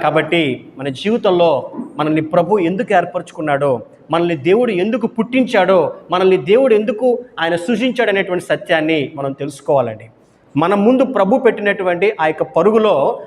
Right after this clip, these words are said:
మనం నమ్మకంగా పరిగెట్టగలగాలి. ఏమండి, మనం ఐస్ ముక్కలా కాదు, మనం వజ్రంలా ఉండాలి. హల్లెలూయా. ఎండకి కరిగిపోయే ఐస్ ముక్కలా మనం ఉంటే మనం ఏం చేయగలుగుతాం?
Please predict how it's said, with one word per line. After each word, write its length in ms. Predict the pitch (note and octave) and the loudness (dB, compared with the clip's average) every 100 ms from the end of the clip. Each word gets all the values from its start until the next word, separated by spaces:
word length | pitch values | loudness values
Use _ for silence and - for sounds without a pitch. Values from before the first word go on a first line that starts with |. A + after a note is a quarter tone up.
| - | -4
మనం 220 | F3+ F3 | -2 0
నమ్మకంగా 460 | E3+ G3+ A#3 A#3 A#3 | -2 -2 -4 0 -2
పరిగెట్టగలగాలి. 840 | A#3 G3+ A3 A3 G3+ E3 D3 - - - _ _ _ - - | 0 -2 -4 -4 -2 0 -2 -4 -12 -20 _ _ _ -20 -4
ఏమండి, 240 | C#3+ F#3+ G#3 | 0 2 2
మనం 280 | F#3 F3+ F3 - | 2 0 -2 -2
ఐస్ 300 | E3 A#3+ A3 | 0 0 0
ముక్కలా 300 | A#3 A#3 A3+ | 0 2 0
కాదు, 260 | A3 G3+ G#3 | 2 -2 0
మనం 220 | F#3 E3+ | 0 2
వజ్రంలా 480 | D#3 D3+ G#3 A3 G#3 | 2 2 2 4 4
ఉండాలి. 320 | F#3+ E3+ D3 | 2 2 2
హల్లెలూయా. 680 | D3+ E3+ E3+ E3 D#3 B2+ - - - - - - - - | 2 4 4 2 2 0 -4 -12 -16 -20 -20 -20 -10 -2
ఎండకి 400 | D3+ G3 B3+ A#3+ | 0 2 0 0
కరిగిపోయే 680 | A#3+ F#3 G#3+ B3 B3 A3+ A#3 D#3+ | 0 0 0 2 4 4 4 2
ఐస్ 260 | G#3+ G#3+ | 0 0
ముక్కలా 260 | A3+ A3+ A3+ | -2 2 0
మనం 240 | A3 G3 | 2 0
ఉంటే 680 | F#3+ F#3+ G#3 F3 D#3 B3+ C#4 - - _ _ _ _ _ _ _ _ - | 0 2 2 2 2 -2 -6 -16 -20 _ _ _ _ _ _ _ _ -4
మనం 180 | F3+ G3 | -2 0
ఏం 180 | G3 A#3+ | 0 0
చేయగలుగుతాం? 600 | B3 B3 A#3+ A#3+ B3 | 2 4 4 4 2